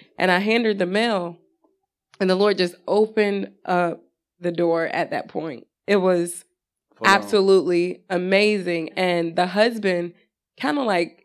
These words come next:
Speaker 1: it was as if he knew what was about to go down. And he jumped in the
Speaker 2: Scoop.
Speaker 1: car and just ran off. But the wife stayed right there with us,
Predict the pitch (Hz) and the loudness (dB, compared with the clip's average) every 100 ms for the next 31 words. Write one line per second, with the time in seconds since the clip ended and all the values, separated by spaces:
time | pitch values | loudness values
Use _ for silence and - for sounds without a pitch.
0 | _ 214 247 220 - 190 - 202 202 214 | _ -4 0 0 0 -2 0 -4 -2 -6
1 | 190 190 214 208 180 180 196 - 190 190 | -2 -2 0 -2 -4 -4 -4 -4 -6 -4
2 | 190 202 220 _ _ - - - - 202 | -4 -6 -12 _ _ -20 -20 -6 0 0
3 | 220 196 208 185 196 196 214 202 190 175 | 0 0 0 2 -2 2 4 4 4 -2
4 | 180 - - _ 180 196 196 185 196 247 | -4 -6 -20 _ -2 0 2 0 -2 -4
5 | - _ _ _ _ - 190 185 196 208 | -14 _ _ _ _ 0 0 2 4 4
6 | 208 214 202 196 196 190 190 185 208 240 | 2 2 2 4 2 2 0 0 -2 -4